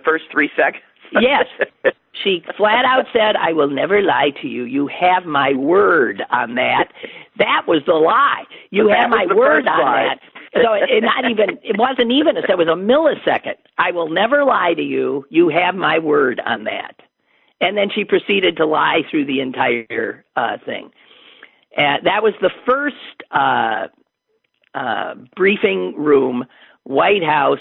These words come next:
Speaker 2: What, remember those things used to happen, like, every day in normal
Speaker 1: Yeah.
Speaker 2: times, um, before Trump became president? It had been four hundred seventeen days since we had
Speaker 1: Remember
Speaker 2: had
Speaker 1: good old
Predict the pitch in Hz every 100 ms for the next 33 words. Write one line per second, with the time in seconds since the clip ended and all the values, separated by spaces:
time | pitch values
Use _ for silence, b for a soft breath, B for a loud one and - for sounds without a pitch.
0 | - 139 - 165 214 202 180 - 190 175
1 | 180 - 170 151 151 170 170 127 123 -
2 | - - - - 92 95 113 196 _ -
3 | 110 107 - _ 240 113 120 110 127 131
4 | 180 - B B B B - 143 143 143
5 | 139 139 135 135 117 - 131 131 131 143
6 | 139 139 143 160 170 196 - B B B
7 | - 202 185 180 165 160 147 - - 208
8 | 240 247 202 202 185 156 - - 165 190
9 | 190 165 - 147 131 127 110 104 87 -
10 | - _ _ _ - 110 - - - b
11 | b b b - 147 165 165 170 - -
12 | 214 220